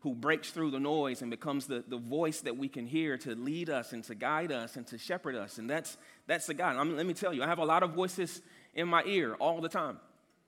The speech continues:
I have a lot of things that we're connected to, that we're listening to. And it's, it's, it's awesome that we have a God that can, that can pierce through the noise and change the dial so that we can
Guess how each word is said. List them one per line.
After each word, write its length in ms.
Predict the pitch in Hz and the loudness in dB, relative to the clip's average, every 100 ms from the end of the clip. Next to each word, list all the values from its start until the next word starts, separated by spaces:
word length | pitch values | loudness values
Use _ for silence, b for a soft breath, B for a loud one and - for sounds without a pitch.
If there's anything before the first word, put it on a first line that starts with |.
| _ _ 135 | _ _ -4
I 40 | |
have 100 | 127 | 0
a 40 | |
lot 180 | 131 151 | 6 6
of 80 | 165 | 4
things 260 | 180 175 165 | 2 0 0
that 80 | |
we're 180 | 151 175 | 0 0
connected 480 | 165 156 175 - 156 | 2 0 0 -2 -6
to, 220 | - 123 95 B B | -6 -6 -6 B B
that 140 | 156 160 | -2 0
we're 120 | 151 | 0
listening 360 | 175 196 151 120 | 0 -2 -4 -4
to. 200 | 104 90 - b b b b - | -6 -10 -14 b b b b -10
And 120 | 120 | -6
it's, 160 | 139 - | -4 -2
it's, 180 | 127 - | -2 -2
it's 140 | 139 - | -6 0
awesome 360 | 151 175 175 160 | 2 2 2 -2
that 120 | 135 | 0
we 80 | 139 | 0
have 160 | 147 | 0
a 60 | 131 | 0
God 260 | 131 131 123 | 2 2 2
that 140 | 123 | -4
can, 240 | 127 110 - | -6 -6 -6
that 180 | 117 - | -6 -6
can 140 | 117 | -8
pierce 400 | - 156 143 135 | -4 -2 -2 -4
through 380 | - 139 135 127 | -4 0 0 0
the 100 | 110 | -2
noise 520 | 117 127 123 120 - | -2 -2 -2 -4 -6
and 260 | 110 107 104 | -8 -8 -6
change 400 | - 135 131 127 | -2 0 -2 -4
the 120 | 113 | -4
dial 440 | 117 123 123 110 | 2 4 4 0
so 200 | 107 135 | -4 -4
that 120 | 123 110 | -4 -4
we 140 | 123 | -6
can 220 | - 101 | -6 -10